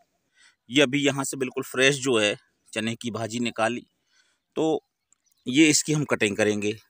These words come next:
अब आज जो है पचास लोगों के मान से ये चटनी बन रही है, तो इस हिसाब से आज की हमारी जो तैयारी है,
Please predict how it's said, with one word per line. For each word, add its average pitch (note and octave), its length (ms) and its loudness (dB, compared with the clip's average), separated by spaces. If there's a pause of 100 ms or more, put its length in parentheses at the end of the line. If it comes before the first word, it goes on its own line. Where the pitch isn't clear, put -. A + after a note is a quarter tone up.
(280)
अब A#2+ 180 2 (1900)
आज B2+ 180 6
जो B2 300 6
है A2+ 60 4 (1200)
पचास D3 340 4
लोगों B2+ 260 4
के B2+ 140 4
मान A#2 280 4
से C#3 160 2
ये A2 180 0
चटनी A#2+ 340 -2
बन B2 200 2
रही B2 220 2
है, B2+ 160 -2 (1500)
तो B2 340 0 (460)
इस E3 140 0
हिसाब C#3 340 2
से B2+ 220 -4
आज A#2 320 0
की B2 160 -6
हमारी A2 380 -2
जो A2 120 0
तैयारी A2+ 600 0
है, G2+ 160 0